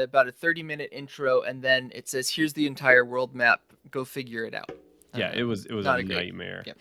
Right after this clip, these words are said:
Speaker 1: not a great experience for, for a new player. I, I do think, I think Red, like I said, Red or Amelia are the two most streamlined. They both have kind of, like, a mission-based structure to their stories, um, that just kind of drag you from location to location.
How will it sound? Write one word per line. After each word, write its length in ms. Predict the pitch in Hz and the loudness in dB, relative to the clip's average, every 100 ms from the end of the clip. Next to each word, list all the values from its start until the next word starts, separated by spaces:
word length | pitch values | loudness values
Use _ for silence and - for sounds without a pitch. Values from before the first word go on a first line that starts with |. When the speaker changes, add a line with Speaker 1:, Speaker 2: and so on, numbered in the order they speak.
| - _ _ _ | -20 _ _ _
Speaker 1:
not 140 | 160 165 | 2 2
a 60 | |
great 140 | 151 135 | 6 4
experience 440 | - 127 120 - | 2 -10 -8 -10
for, 320 | - 123 117 | -8 -8 -10
for 140 | - 120 | -10 -12
a 60 | |
new 180 | 117 117 | -12 -16
player. 260 | - - 104 | -14 2 6
I, 100 | 151 175 | 8 8
I 80 | 160 | 6
do 120 | 180 | 4
think, 180 | 175 - | 2 2
I 60 | |
think 140 | 156 151 | 2 -2
Red, 420 | 139 151 160 147 - _ - | 8 12 12 10 -4 _ -16
like 80 | 139 | -8
I 40 | |
said, 140 | 135 | -8
Red 340 | 120 160 190 185 | 0 8 8 8
or 160 | 156 | 2
Amelia 420 | 151 143 139 135 131 | 0 -2 -2 2 2
are 140 | 127 | 0
the 80 | 123 | -8
two 220 | - 135 | -12 -12
most 220 | 131 120 | -6 -4
streamlined. 460 | - 131 123 117 113 | -4 -6 -10 -10 -6
They 140 | 135 | -4
both 240 | 135 139 139 | 4 4 2
have 300 | 135 123 - | -2 -2 -2
kind 160 | 123 | -10
of, 60 | 113 | -8
like, 120 | 113 | -10
a 60 | 107 | -10
mission-based 1080 | 110 131 - 151 151 151 - 139 151 - - | -6 4 4 4 -6 -10 8 8 8 2 0
structure 460 | - 143 - 165 | 0 0 0 -2
to 140 | 156 151 | -2 0
their 340 | 151 147 151 _ | 4 4 4 _
stories, 500 | - 175 165 175 - - - - - | -4 0 0 2 -2 -6 -20 -16 4
um, 440 | 135 127 120 123 | 8 8 4 -8
that 340 | 135 123 107 - | 6 8 8 2
just 260 | 139 - | -6 -6
kind 160 | - 135 | -2 -2
of 160 | 123 - | -2 -6
drag 460 | 135 127 127 131 | 4 6 6 2
you 160 | 123 117 | -10 -10
from 400 | - 131 117 117 | -6 -4 -4 -6
location 460 | 117 123 113 - | -10 -10 -10 -12
to 140 | - - | -14 -18
location. 440 | - - - - | -18 -16 -18 -16